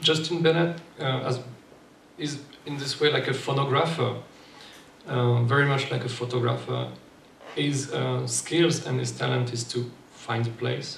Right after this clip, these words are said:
find the sound, to find a good, uh, way of, point of view, of point of listening, and a good way to render it.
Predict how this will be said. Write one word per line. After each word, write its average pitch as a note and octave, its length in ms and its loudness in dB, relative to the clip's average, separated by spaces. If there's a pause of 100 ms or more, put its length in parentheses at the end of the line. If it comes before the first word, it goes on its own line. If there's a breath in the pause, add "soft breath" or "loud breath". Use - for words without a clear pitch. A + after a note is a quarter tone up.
(120)
find A#2 160 0
the A2+ 60 -4
sound, A#2+ 420 -4 (800 loud breath)
to - 80 -12
find C3 360 2
a B2 60 6
good, B2+ 400 0 (160)
uh, A#2+ 220 6 (180)
way B2+ 200 4
of, A#2 320 0 (240)
point C3+ 200 4
of B2 120 2
view, D3 260 2
of - 260 -4
point B2 200 0
of A#2+ 180 -2
listening, C3+ 460 -4 (100)
and B2 140 -2
a B2 40 4
good B2 220 2
way B2+ 100 2
to A#2+ 160 2
render B2 360 2
it. A2+ 180 -4